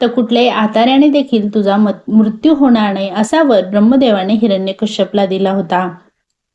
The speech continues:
असा वर मिळाल्यानंतर हिरण्यकश्यप हा उन्मत्त झाला आणि त्याला भरपूर अहंकार आला. अहंकारामुळे तो सर्व जनतेला त्रास देऊ लागला आणि सर्व जनतेला तो सांगू लागला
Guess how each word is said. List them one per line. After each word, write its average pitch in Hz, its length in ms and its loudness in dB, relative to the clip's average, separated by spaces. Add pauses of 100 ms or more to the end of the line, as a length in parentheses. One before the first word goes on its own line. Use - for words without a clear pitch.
(260)
असा 202 280 0
वर 185 240 2
मिळाल्यानंतर 196 720 0
हिरण्यकश्यप 240 920 2 (460)
हा 233 320 0 (720)
उन्मत्त 240 500 2
झाला 233 360 2
आणि 190 580 0
त्याला 196 240 0
भरपूर 202 500 0
अहंकार 202 560 0 (760)
आला. 196 300 2
अहंकारामुळे 202 1000 2
तो 208 200 0
सर्व 220 300 2
जनतेला 233 520 2
त्रास 208 360 0
देऊ 190 200 0
लागला 170 380 -2 (380)
आणि 294 260 2
सर्व 294 260 2
जनतेला 220 520 2
तो 214 140 0
सांगू 208 360 0
लागला 175 400 0